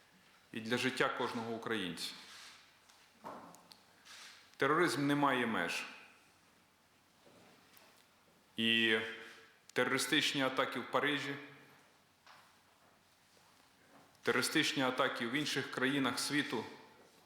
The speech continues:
це Бельгія, Австралія, Канада.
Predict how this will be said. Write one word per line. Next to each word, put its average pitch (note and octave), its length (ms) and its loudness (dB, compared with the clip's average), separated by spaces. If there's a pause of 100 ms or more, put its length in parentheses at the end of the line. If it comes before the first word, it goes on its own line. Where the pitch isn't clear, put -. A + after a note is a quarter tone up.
(540)
це G#2 460 2 (1040)
Бельгія, B2+ 560 2 (220)
Австралія, A2 680 0 (1300)
Канада. G#2+ 520 0